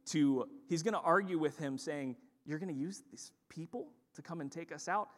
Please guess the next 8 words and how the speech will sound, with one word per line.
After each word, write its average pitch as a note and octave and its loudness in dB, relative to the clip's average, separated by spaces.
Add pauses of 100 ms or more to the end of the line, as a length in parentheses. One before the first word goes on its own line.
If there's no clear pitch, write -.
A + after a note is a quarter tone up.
(140)
But, F3+ 0
like, E3+ -4 (440)
he G#3+ 4
describes G#3+ -2 (180)
the F3+ 2
Babylonians E3+ 0 (320)
as D#3 -6
fishermen. B2+ -4